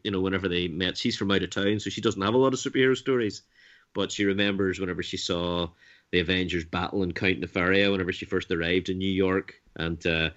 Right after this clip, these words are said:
again, it's all, she was trying to get an apartment. You know, this, this through line of this apartment runs through the whole thing. But, uh, but then he shares a story about, uh,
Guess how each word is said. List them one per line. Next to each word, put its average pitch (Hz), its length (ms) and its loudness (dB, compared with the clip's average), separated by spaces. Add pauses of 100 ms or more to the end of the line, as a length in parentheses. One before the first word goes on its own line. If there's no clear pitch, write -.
(260)
again, 107 380 4
it's 101 160 -4
all, 98 420 0 (200)
she - 120 -10
was 92 80 -2
trying 104 220 0
to 104 80 2
get 104 120 0
an 92 60 -10
apartment. 98 560 -4
You 113 80 -2
know, 117 80 0
this, 120 300 -4
this 113 160 -4
through 117 320 4
line 117 200 2
of 104 80 -6
this 104 140 -8
apartment 104 420 -10
runs 101 280 -8
through 101 140 -4
the 95 100 -2
whole 101 140 -4
thing. 131 420 -2 (1040)
But, 107 240 -4
uh, 117 240 0 (720)
but 170 80 0
then 190 160 6
he 170 120 8
shares 160 280 2
a 156 60 -4
story 147 420 0
about, 104 480 0
uh, 92 460 -2